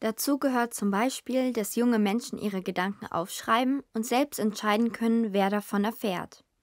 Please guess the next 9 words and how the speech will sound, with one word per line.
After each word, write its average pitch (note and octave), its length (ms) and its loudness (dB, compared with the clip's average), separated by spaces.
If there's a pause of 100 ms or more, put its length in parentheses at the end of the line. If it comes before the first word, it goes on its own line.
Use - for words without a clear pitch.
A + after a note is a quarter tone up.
(1600)
Franziska B3+ 600 0
Breitfeld G#3+ 680 0
ist - 260 -10
Juristin A3 560 2
und G#3+ 100 0
Geschäftsführerin A3+ 1040 0
beim F#3+ 160 -2
Netzwerk F#3 540 -4
Kinderrechte. F3+ 760 -2